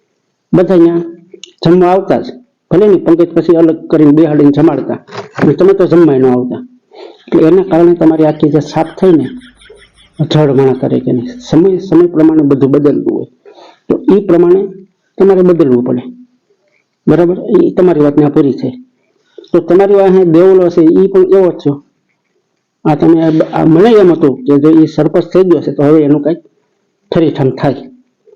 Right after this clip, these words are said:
સારું એમ. અ-, અ-, અંદરથી અમને એમ કે ને, અમારે આંખો કાઢી એમ. પણ એને શું કર્યું આખે આખું? તમે જુઓ તો પહેલા જ કોળીએ આ અવેડાની ગ્રાન્ટ,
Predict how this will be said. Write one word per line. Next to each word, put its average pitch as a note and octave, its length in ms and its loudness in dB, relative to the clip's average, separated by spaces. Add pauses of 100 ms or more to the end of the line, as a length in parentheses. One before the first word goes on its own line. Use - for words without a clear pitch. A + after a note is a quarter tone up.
(140)
સારું D#3+ 300 0
એમ. C#3+ 140 2 (360)
અ-, - 220 -2
અ-, - 160 0
અંદરથી F3 340 2
અમને F3 220 2 (600)
એમ D3 100 2
કે F#3 160 0
ને, G3 120 2 (140)
અમારે D#3+ 300 0
આંખો E3+ 240 0
કાઢી D3 340 -2
એમ. C#3 140 0 (640)
પણ F#3 180 4
એને A#3 140 4
શું G#3 240 0
કર્યું C3 240 -2 (540)
આખે D3 200 -4
આખું? C3+ 220 -4
તમે D3+ 220 2
જુઓ D#3+ 200 2
તો D#3+ 140 0 (920)
પહેલા E3 300 2
જ C#3 160 -8
કોળીએ D3+ 380 2 (680)
આ D3+ 160 0
અવેડાની C#3+ 460 0
ગ્રાન્ટ, C#3 300 0